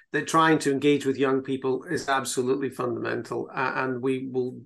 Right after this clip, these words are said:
and we do all that we can, uh, to, to try to do that. One other thing, if I may, just to, just to sort of finish this off, i-, is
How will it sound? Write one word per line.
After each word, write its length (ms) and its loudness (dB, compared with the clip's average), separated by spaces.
and 120 -2
we 80 0
do 200 2
all 240 6
that 60 0
we 140 -2
can, 400 -2
uh, 140 0
to, 340 -6
to 100 -6
try 200 2
to 80 -4
do 180 0
that. 200 -4
One 300 6
other 180 8
thing, 180 6
if 100 4
I 80 4
may, 340 4
just 360 -2
to, 380 0
just 220 -4
to 180 -6
sort 220 -6
of 40 -20
finish 260 0
this 200 2
off, 200 2
i-, 40 0
is 500 6